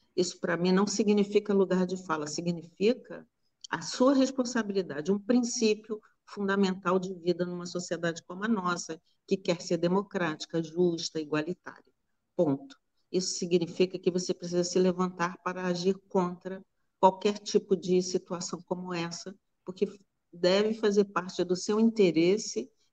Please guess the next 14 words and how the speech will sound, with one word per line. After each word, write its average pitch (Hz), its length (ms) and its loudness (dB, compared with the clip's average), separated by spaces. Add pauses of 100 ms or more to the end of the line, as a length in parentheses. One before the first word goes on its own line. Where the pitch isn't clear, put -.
em 233 180 6
ter 160 400 4
um 180 100 0
padrão 165 460 0
de 165 80 -12
civilidade, 165 920 -6 (280)
em 185 160 2
ter 185 360 4
um 170 200 -2
conjunto 180 640 -2
de 165 280 0
experiências 170 680 -2
na 165 80 -12
sociedade 196 760 -4